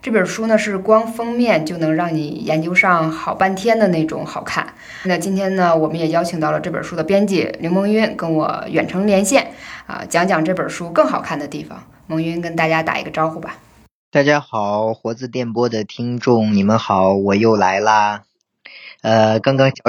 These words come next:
Speaker 2: 雪说正在隔离哈，我就是那个正在隔离的一枚。<laughs>
Speaker 1: 那你这个在隔离期间，你有看到这本书的这个实体吗？拿到手了吗？
Speaker 2: 呃，有的。其实我是很早，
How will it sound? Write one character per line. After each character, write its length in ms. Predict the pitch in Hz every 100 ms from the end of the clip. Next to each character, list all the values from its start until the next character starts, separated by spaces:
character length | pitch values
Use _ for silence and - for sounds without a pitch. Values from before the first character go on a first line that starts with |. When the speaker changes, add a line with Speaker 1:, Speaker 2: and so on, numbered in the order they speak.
| -
Speaker 2:
雪 80 | 104
说 540 | - 120 117 117 120
正 320 | 113 - 143 107
在 180 | 113
隔 300 | 104 - 101
离 260 | 110 98 101
哈， 200 | 104 98
我 200 | 98 98
就 120 | 117
是 120 | 117
那 160 | 117 107
个 160 | 101 101
正 260 | - 113
在 240 | 107 107 98
隔 240 | - 101
离 200 | 104 101
的 100 | 107
一 140 | 110
枚。 340 | 98 92 90 95 - - 170 135
<laughs> 460 | 151 135 - - 277
Speaker 1:
那 100 | 277
你 160 | 175
这 200 | 160 214
个 160 | 196 175
在 180 | 208 185
隔 140 | 175
离 80 | 175
期 160 | 185
间， 320 | 180 185 185 160
你 200 | 160 160
有 280 | 160 -
看 280 | - - 180
到 320 | 156 147 131 -
这 80 | 160
本 160 | 156
书 240 | 160 - 151
的 120 | 151
这 140 | 151
个 360 | 147 - - 185 - -
实 300 | - - 165
体 240 | 165 180
吗？ 220 | 160 151 160
拿 100 | 151
到 120 | 180
手 180 | 180 160
了 140 | 135
吗？ 200 | - - - - _ _ _ -
Speaker 2:
呃， 480 | - 139 127 120 120
有 400 | 117 113 104 95
的。 280 | 120 123 -
其 220 | - 160
实 180 | - 185
我 240 | 170 117
是 540 | 110 - 160 156 147 139
很 400 | - 117 139 165
早， 640 | 139 104 90 92 104 110